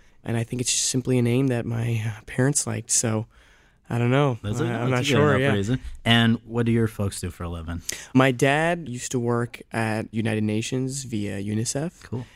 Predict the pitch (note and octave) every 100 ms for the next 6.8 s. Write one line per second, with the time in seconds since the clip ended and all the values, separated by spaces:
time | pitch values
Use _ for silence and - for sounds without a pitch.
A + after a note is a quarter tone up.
0 | - - G#2+ G#2+ G2+ G2 G2 G#2+ G#2+ G#2+
1 | A2 A2 A2+ A2+ A#2 - - - - G#2+
2 | A2+ - G2+ G2 - G#2+ - A#2+ A#2 B2
3 | B2 A#2+ C3 A2+ G#2+ A#2 A#2 A#2+ - -
4 | - - - A2 A2 A2+ - - - A#2
5 | - A#2 B2 A#2+ A#2+ B2+ C3+ _ _ _
6 | _ C#3 A#2+ A#2 - A#2 A2